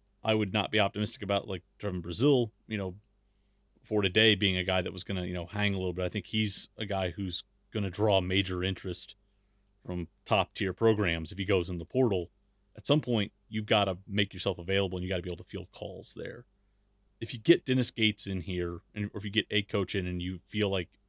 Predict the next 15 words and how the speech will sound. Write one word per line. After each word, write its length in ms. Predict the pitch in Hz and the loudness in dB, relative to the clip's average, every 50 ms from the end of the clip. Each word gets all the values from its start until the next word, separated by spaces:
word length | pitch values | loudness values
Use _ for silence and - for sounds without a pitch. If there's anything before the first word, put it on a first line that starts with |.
| _ _ _ _ _ - _ _ | _ _ _ _ _ -20 _ _
when 200 | - 110 110 107 | -6 -4 -2 0
you're 80 | 104 101 | 0 0
not 160 | 101 98 98 | 0 -2 -2
just 160 | - 98 - | -4 -8 -10
doing 180 | - 104 101 95 | -6 -6 -4 -4
it 100 | 95 - | -6 -6
to 40 | - | -6
salvage 420 | 101 - 104 98 98 90 87 - - | -4 -4 -2 -2 -4 -6 -8 -8 -8
this 200 | 107 101 - - | -6 -6 -6 -4
roster, 300 | 101 98 95 - - 90 | -2 -2 -2 -4 -6 -12
but 140 | - - | -14 -16
you 60 | - 101 | -18 -16
feel 240 | - - 107 101 | -10 -6 -6 -4
good 240 | 92 92 98 107 104 | -4 -2 0 0 0
about, 300 | 101 98 98 95 98 - | 2 0 -2 -2 -2 -6